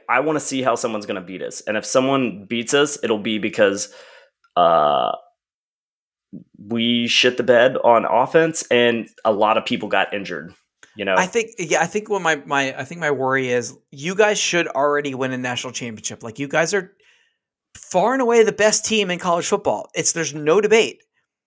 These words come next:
Speaker 2: And it's like, if you guys get unlucky, that's gonna be really terrible, and it scares me. <laughs>
Speaker 1: I know, but okay, let's go back to the last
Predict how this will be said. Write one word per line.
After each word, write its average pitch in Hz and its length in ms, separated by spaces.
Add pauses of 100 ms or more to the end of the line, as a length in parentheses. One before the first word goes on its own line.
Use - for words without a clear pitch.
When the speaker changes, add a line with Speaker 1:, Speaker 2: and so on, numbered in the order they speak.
(640)
Speaker 2:
And 156 140
it's 143 360
like, 143 280 (1080)
if 143 140
you 160 100
guys 202 240
get 214 160
unlucky, 214 840 (1040)
that's 131 400
gonna 170 220
be 151 640
really 143 640
terrible, 120 720
and 127 120
it 117 100
scares 113 560
me. 110 260 (240)
<laughs> - 240
Speaker 1:
I 135 80
know, 156 180
but 135 220
okay, 123 380
let's 123 260
go 139 140
back 135 240
to - 80
the 120 100
last 95 840